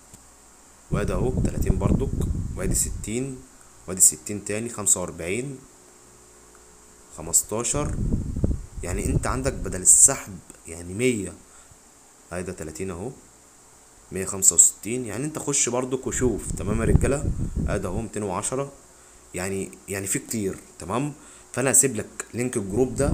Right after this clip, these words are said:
ولينك الجروب بتاع الفيس بتاعي اللي هو ده يا جدعان، بتاع اوفا جيمنج، تحت في الوصف، تمام؟ وده برضك الشروط بتاعت الموقع بتاعي، يعني انت خش الجروبين برضك،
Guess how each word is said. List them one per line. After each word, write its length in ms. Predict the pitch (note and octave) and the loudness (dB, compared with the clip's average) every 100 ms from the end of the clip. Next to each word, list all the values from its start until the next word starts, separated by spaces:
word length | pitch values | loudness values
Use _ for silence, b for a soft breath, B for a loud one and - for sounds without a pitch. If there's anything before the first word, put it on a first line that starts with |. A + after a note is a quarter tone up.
| - | 2
ولينك 260 | - A2+ G#2 | 2 2 2
الجروب 320 | G2 G#2 G2+ | 2 2 2
بتاع 220 | - F2+ | 2 2
الفيس 340 | F2 - A2 - | 2 2 2 2
بتاعي 300 | - G#2+ G2 | 2 2 2
اللي 160 | F2 | 0
هو 160 | F#2+ G#2+ | -2 0
ده 120 | G#2+ | 0
يا 40 | |
جدعان، 520 | G2+ F2 F2 A#2 D3+ D#3 - - - | -2 -2 -2 -2 -2 -6 -14 -20 -12
بتاع 120 | - | -6
اوفا 220 | D2+ A2+ G#2 | -2 -2 -2
جيمنج، 360 | A#2 D3 C#3 - | -2 -2 -4 -6
تحت 200 | B2+ - | -8 -6
في 100 | B2 | -6
الوصف، 380 | G2 F#2 - - - | -4 -2 -2 -6 -10
تمام؟ 340 | E2 A2+ D#3 D#3+ B B B B B | -6 -4 -4 -8 B B B B B
وده 180 | F#2 G2 | -4 0
برضك 220 | A#2 A2 | 0 0
الشروط 300 | G2+ - G#2+ | -2 0 0
بتاعت 260 | G2+ F#2+ F2 | -2 -6 -6
الموقع 320 | F#2+ A2 G#2+ | -4 -4 -4
بتاعي، 360 | F2 - C3 C3+ | -6 -2 -2 0
يعني 200 | A#2+ A#2+ | -4 -6
انت 160 | D#3 | -6
خش 280 | D3 D#3 - | -4 0 2
الجروبين 480 | B2 G#2 G#2 A#2 G#2 | 2 -2 0 0 0
برضك، 260 | F#2 E2 | -2 -4